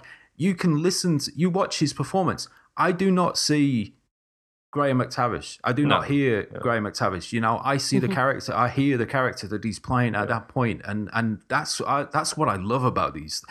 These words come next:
Speaker 1: And now, you know, this applies to all the games that this kind of stuff is now. This is what I really like. Performances in these games is just,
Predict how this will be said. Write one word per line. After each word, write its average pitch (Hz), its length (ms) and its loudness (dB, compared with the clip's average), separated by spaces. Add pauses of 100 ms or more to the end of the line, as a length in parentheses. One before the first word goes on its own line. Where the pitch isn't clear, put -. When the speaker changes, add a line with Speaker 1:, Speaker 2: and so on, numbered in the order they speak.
(140)
Speaker 1:
And 185 140 2
now, 120 340 2
you 175 100 2
know, - 200 2 (380)
this 160 160 2
applies 151 500 0
to 131 100 -2
all 120 200 0
the 107 80 -4
games 101 460 -2
that 87 140 -8
this 104 160 -4
kind 107 240 0
of 98 80 -2
stuff - 420 -4 (300)
is 113 280 2
now. 95 300 4
This 107 200 -4
is 110 120 -2
what 120 160 2
I 117 100 4
really 101 600 2 (320)
like. 101 360 -2
Performances 117 760 0
in 110 120 2
these 101 180 -2
games 110 440 0
is 90 140 -10
just, - 300 -8